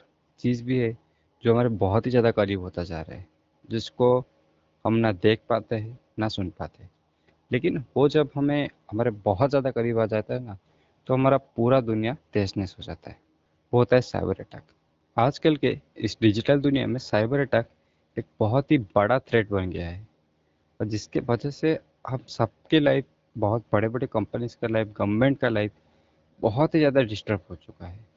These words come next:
अब recently बहुत सारे साइबर अटैक्स हुए हैं। चलिए आज इस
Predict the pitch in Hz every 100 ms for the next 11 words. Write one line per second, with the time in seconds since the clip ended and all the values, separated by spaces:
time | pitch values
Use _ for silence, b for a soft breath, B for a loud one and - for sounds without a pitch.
0 | _ _ _ _ _ _ _ _ _ 143
1 | 147 139 156 156 135 107 107 131 - 131
2 | 127 110 107 117 - 113 - 104 104 110
3 | - _ _ _ _ _ _ _ _ _
4 | 151 170 175 151 143 -